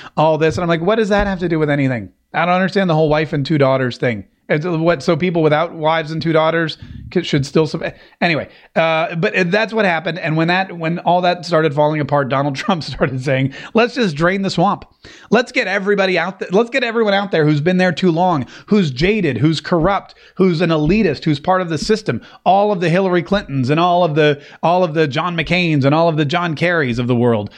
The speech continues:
the people who rely on political donors to, to, for their livelihood, the people who basically buy and sell Washington because that's the only way they can set up retirement for themselves." Those are the people that need to go. And the less time you spend in Washington,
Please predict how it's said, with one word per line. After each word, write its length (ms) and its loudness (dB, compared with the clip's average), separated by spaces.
the 120 0
people 300 2
who 120 2
rely 420 0
on 120 -2
political 420 0
donors 580 0
to, 360 4
to, 160 -2
for 120 -2
their 140 0
livelihood, 640 -2
the 80 2
people 280 0
who 80 2
basically 440 -2
buy 260 0
and 180 0
sell 280 0
Washington 560 0
because 260 0
that's 240 -2
the 120 -2
only 200 0
way 200 0
they 160 -2
can 140 -4
set 180 2
up 120 -2
retirement 500 -2
for 100 2
themselves." 500 -4
Those 240 2
are 60 0
the 100 -2
people 280 -2
that 80 -2
need 200 0
to 60 -2
go. 300 0
And 160 -2
the 60 -6
less 340 -2
time 260 2
you 60 0
spend 260 0
in 80 2
Washington, 580 0